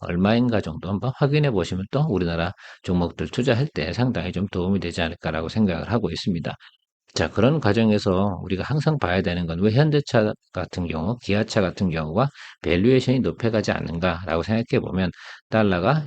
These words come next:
약세로 많이 움직인다라고 생각해 보면 지금 우리나라 같은 경우는 중국으로 자동차 수출을 되는 게 별로 없잖아요. 사실 전체에 제가 볼 땐,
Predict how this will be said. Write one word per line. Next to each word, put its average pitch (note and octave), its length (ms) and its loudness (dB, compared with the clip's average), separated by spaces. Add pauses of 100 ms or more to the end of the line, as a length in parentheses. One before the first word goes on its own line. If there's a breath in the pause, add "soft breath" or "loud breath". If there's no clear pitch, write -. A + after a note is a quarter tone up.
약세로 A#2+ 460 2
많이 F2 220 0
움직인다라고 E2+ 720 -2
생각해 B2+ 440 -2
보면 F2+ 300 -6
지금 C3+ 280 0
우리나라 A2+ 300 4
같은 A#2 280 2
경우는 G#2+ 320 4 (360 loud breath)
중국으로 G#2 480 2
자동차 G2 380 0
수출을 F#2+ 320 -4
되는 E2+ 220 -4
게 C#3+ 220 -2
별로 G2 220 4
없잖아요. E2+ 380 -4 (560)
사실 A2+ 400 0
전체에 G2+ 640 2
제가 F2+ 220 0
볼 E2 180 -6
땐, F2+ 140 -4